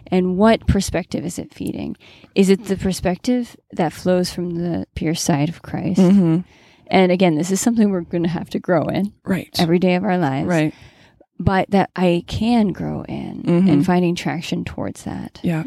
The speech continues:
Speaker 1: Uh, because we're speaking about the greatest reality, and it's,
Speaker 2: Yeah.
Speaker 1: it's the place where we wanna invest.
Speaker 2: Right. And my thoughts don't have to hold me hostage. They don't have to
Speaker 1: Amen.
Speaker 2: sabotage my life. And to borrow something you've said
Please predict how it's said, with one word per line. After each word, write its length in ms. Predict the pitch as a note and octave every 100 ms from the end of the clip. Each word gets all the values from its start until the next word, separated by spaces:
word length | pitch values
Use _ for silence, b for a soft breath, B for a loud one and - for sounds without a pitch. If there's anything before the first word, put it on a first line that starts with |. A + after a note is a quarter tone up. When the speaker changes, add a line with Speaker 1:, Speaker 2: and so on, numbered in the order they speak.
| - _
Speaker 1:
Uh, 100 | F3
because 460 | F3+ F3+ F#3+ F3+ F#3 -
we're 120 | F#3+
speaking 420 | F#3 - B3 C#4+ C4
about 160 | G3+
the 100 | F3+
greatest 440 | E3 D#3 D#3+ E3 -
reality, 560 | C#3+ - - - - -
and 140 | D#3+
it's, 100 | C#3+
Speaker 2:
Yeah. 120 | F#3+ G3+
Speaker 1:
it's 140 | -
the 140 | F3
place 420 | D#3+ - G3+ G#3 -
where 140 | F#3
we 100 | E3
wanna 300 | D#3 D3+ D#3+
invest. 640 | - - - E3+ D#3 - -
Speaker 2:
Right. 260 | D3+ D3+ - _ B B B B -
And 160 | G#3 - _
my 140 | - G3+
thoughts 300 | A3+ G#3+ -
don't 160 | F3
have 180 | F#3+ F#3+
to 80 | -
hold 160 | F#3 E3+
me 80 |
hostage. 560 | F3 - - - - -
They 80 | G3+
don't 120 | F3+
have 80 | F#3+
to 60 | F#3
Speaker 1:
Amen. 40 |
Speaker 2:
sabotage 500 | F#3 E3 E3+ E3 -
my 120 | -
life. 320 | G1+ G1+ F#3 -
And 160 | E3
to 120 | C#3 G3
borrow 160 | G#3
something 240 | A3 E3+ E3
you've 160 | F#3
said 260 | - D#3+